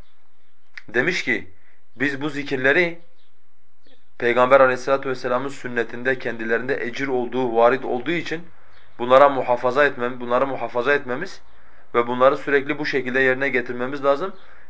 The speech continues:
Ve bu tertip üzere tertip etmemiz lazım demiş. Sonra bir tertip zikretmiş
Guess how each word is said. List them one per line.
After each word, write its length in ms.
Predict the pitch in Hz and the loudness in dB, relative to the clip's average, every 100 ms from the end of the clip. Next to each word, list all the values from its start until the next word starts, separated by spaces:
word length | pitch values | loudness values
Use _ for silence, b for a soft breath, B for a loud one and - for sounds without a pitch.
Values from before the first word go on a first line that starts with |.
| - | 4
Ve 240 | 127 131 | 6 6
bu 220 | 180 - | 0 0
tertip 540 | - 147 143 - 202 151 | 6 6 6 -2 -4 -4
üzere 440 | 139 139 151 127 - - - - - | 4 6 8 6 0 -10 -10 -10 0
tertip 360 | 131 123 147 131 | 4 4 2 0
etmemiz 420 | 127 123 139 123 | 0 -2 -4 0
lazım 320 | 120 110 107 | 2 2 -2
demiş. 340 | 110 160 180 - - - - - - | -4 -4 -8 -10 -10 -10 -10 -10 -4
Sonra 300 | 165 175 175 | 4 6 6
bir 120 | 175 | 4
tertip 360 | 156 147 160 | 4 4 -4
zikretmiş 560 | 127 117 107 98 92 | -6 -4 -4 -4 -8